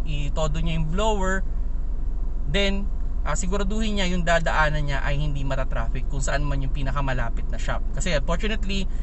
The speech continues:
sa time na yon, eh, kahit <laughs> alam mo yung gagawin, kung wala ka naman nung equipment o nung mismong motor, eh, wala pa rin. Wala pa rin yun. Mag-o-overheat at mag-o-overheat pa rin yun. Pero,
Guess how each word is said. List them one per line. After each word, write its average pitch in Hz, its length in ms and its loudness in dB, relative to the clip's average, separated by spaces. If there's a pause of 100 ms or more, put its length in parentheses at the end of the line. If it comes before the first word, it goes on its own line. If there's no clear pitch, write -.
(340)
sa 208 160 0
time 220 160 2
na 220 80 2
yon, 202 320 2
eh, 151 400 0 (160)
kahit 156 240 0 (300)
<laughs> - 580 0
alam 175 160 4
mo 208 80 2
yung 214 160 0
gagawin, 196 560 2
kung 185 160 0
wala 185 240 4
ka 190 80 2
naman 185 240 2
nung 175 160 0
equipment 175 640 0 (480)
o 151 120 2
nung 165 240 0
mismong 175 400 0
motor, 165 480 2
eh, 131 320 0
wala - 240 0
pa 127 80 0
rin. 131 320 0
Wala 147 240 2
pa 160 80 2
rin 165 160 2
yun. 123 80 0
Mag-o-overheat 170 640 2
at - 80 -2
mag-o-overheat 127 720 0
pa 127 80 0
rin 120 160 -2
yun. - 160 -2
Pero, 185 240 2